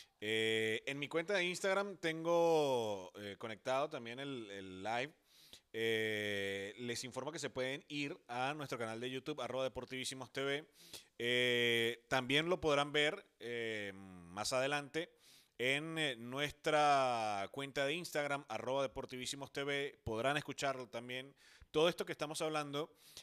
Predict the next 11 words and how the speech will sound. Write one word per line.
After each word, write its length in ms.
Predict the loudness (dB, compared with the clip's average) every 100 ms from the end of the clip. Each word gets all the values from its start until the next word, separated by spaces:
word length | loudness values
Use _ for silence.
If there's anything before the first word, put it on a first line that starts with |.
| -4
en 320 | 0 0 -2 -6
Spotify, 880 | -4 -2 0 0 2 4 4 4 -4 _
en 260 | -12 -10 -8
nuestro 1080 | -8 -4 -2 0 0 -2 -2 -2 -4 -10 -18 -20 -14 -12
espacio 600 | -4 -2 0 -2 -4 -4
llamado 480 | -8 -6 -2 0 -2
Deportivísimos. 800 | -2 -6 -4 -4 -2 -4 -4
Así 240 | -4 -6 -2
que, 260 | 0 0 _ -20 -20 -20 -8
eh, 760 | 0 2 4 2 2 2 0 -6 _ _ 4
hoy, 360 | 6 6 2